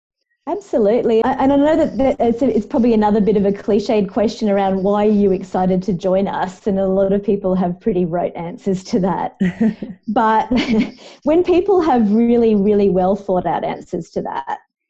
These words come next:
Speaker 1: I think that's a really good sign because,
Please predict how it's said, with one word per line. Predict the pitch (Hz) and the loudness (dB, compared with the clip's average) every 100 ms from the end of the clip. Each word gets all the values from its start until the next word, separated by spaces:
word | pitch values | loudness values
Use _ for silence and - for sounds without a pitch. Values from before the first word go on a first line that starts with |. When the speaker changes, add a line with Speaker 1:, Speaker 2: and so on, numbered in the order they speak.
| _ _ _ - | _ _ _ -6
Speaker 1:
I | 208 | -2
think | 254 | 0
that's | 247 220 | 0 0
a | 226 | 2
really | 190 185 | 2 0
good | 170 160 | -2 -8
sign | - 170 147 139 165 - | -6 -4 -4 -6 -10 -6
because, | 202 202 220 196 196 190 - | -6 -2 0 2 0 -4 -12